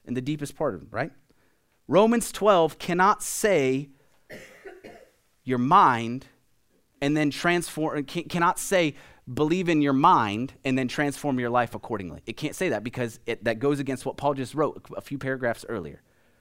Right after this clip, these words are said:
So let's read it again in the New American Standard Bible, and let's read it with the understanding that our,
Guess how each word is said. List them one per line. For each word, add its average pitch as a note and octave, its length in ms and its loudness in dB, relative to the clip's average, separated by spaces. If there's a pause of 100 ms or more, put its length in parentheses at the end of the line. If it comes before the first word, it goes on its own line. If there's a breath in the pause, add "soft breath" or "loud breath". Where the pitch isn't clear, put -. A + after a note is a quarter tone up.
(400)
So - 140 0
let's F3+ 180 4
read A3 200 2
it G#3 100 0
again G3+ 240 4
in F3 80 4
the D#3+ 80 2
New E3+ 140 2
American E3+ 300 0
Standard D3+ 260 0
Bible, C3+ 260 4
and C#3+ 60 2
let's C#3+ 160 0
read F#3 100 2
it G#3 60 2
with F3+ 120 0
the D#3 80 -4
understanding D3 560 -2 (280 loud breath)
that C#3 120 0
our, E3+ 360 8